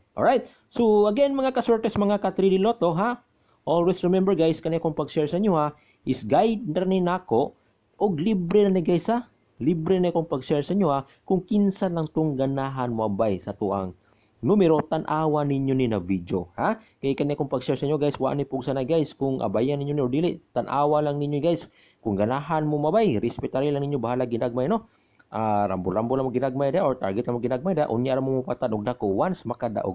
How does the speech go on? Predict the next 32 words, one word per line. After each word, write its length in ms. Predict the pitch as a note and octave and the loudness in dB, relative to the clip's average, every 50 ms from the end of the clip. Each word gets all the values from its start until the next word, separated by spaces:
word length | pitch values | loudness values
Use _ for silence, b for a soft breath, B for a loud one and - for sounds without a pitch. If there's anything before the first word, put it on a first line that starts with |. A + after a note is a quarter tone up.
| F2 | -4
na. 80 | F#2 F#2+ - _ | -6 -8 -8 _
Sama 240 | - G2+ A2 A#2+ | -4 -2 -2 -2
karon, 320 | - - C#3 C#3+ D3 B2 - b b b b b b b b _ | 0 0 0 0 0 -2 -4 b b b b b b b b _
mingawas 400 | - F#2+ G2 G2 B2 C3+ B2+ B2+ - B2+ | -6 -4 0 2 2 2 0 -2 -4 -4
ang 160 | A#2+ A2+ G#2+ | -2 -2 0
three 160 | A2 B2 B2 | 0 0 0
zero 160 | - E3 G3 G3 | 2 0 -2 0
to, 160 | - D3+ C#3 | 0 0 0
kung 160 | C3 C3 A2+ | 0 -2 -4
kinsa 240 | G#2+ - - C3+ - | -4 -4 -4 -4 -4
to 80 | - | -4
nakadaog 400 | A#2 B2 - F3+ F#3 G3 F#3+ F3 | -4 -4 -2 0 0 2 2 2
da, 160 | D#3 D3+ D3 - | 0 -2 -2 -2
pwede 240 | - C3 C3 C3+ | -2 0 0 0
na 160 | C#3 C#3 C#3 C#3 | 0 0 -2 -2
mo 80 | C3+ | -2
mubagdok 560 | C3 C3 A#2+ C3+ C3 C3 C3 B2+ C3+ - - | -2 -2 -2 -2 -2 -2 -4 -4 -4 -4 -2
da, 80 | B2+ C#3 | -2 0
guys, 160 | D#3 E3+ D3 - _ | 0 -2 -2 -4 _
pwede 160 | - F2+ G2 | -8 -6 -4
mo 240 | G#2 A#2 A#2+ A#2+ A2+ | -2 -2 -2 -2 -4
mo-high 240 | A2+ A#2+ A#2+ A#2+ A#2 | -2 -2 -2 0 0
bet 240 | A#2 B2+ - - | -2 -4 -2 -2
ya, 80 | C3+ C3+ | -2 -2
no? 160 | - D#3 - | -2 -6 -8
Kaya 160 | - G2 G2 | -6 -6 -4
na 80 | G#2 G#2+ | -2 -2
may, 160 | A2 A2+ A2+ A#2 A2 | -2 -2 -2 -2 -4
na, 80 | G#2 | -4
na 80 | A2 A#2 | -2 -2
may 160 | B2 B2 A#2+ A#2+ A#2 | -2 0 -2 -2 -2
puhunan, 640 | - B2 - - _ A#2+ C3 C#3+ C3+ A2 F#2 E2+ | -4 -6 -8 -6 _ 0 0 2 2 0 -2 -4